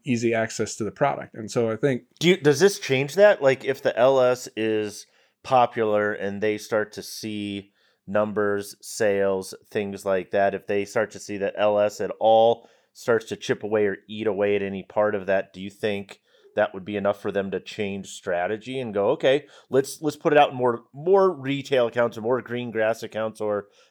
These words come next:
Speaker 2: you know, let's, let's crank that up a little bit"?
Speaker 1: I think, I, I think it would be amazingly obtuse if it didn't, <laughs> because again, it's,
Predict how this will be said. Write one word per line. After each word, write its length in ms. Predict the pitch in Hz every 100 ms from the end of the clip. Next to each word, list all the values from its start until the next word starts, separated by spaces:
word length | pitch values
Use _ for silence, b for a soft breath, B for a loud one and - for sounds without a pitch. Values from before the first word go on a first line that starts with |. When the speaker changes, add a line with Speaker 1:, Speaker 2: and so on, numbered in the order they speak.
| -
Speaker 2:
you 160 | 117
know, 100 | 107
let's, 300 | 104 113 -
let's 180 | 113 117
crank 320 | - 120 110
that 160 | 110 98
up 160 | 101 -
a 60 |
little 240 | 127 139 147
bit"? 240 | 175 202 _ _ _ _ _
Speaker 1:
I 140 | 156 156
think, 380 | - 170 131 - -
I, 200 | 127 127 -
I 120 | 131 120
think 200 | 131 123
it 160 | 113
would 140 | 110 107
be 280 | 117 113 -
amazingly 920 | 107 107 107 110 107 107 101 101 98 B B 165 -
obtuse 460 | 107 - 117 107 -
if 140 | 110
it 180 | 92 -
didn't, 640 | 101 110 117 - - -
<laughs> 800 | - - - - _ _ - 175
because 640 | 139 - 151 135 127 - -
again, 340 | 135 180 196 117
it's, 360 | 117 - -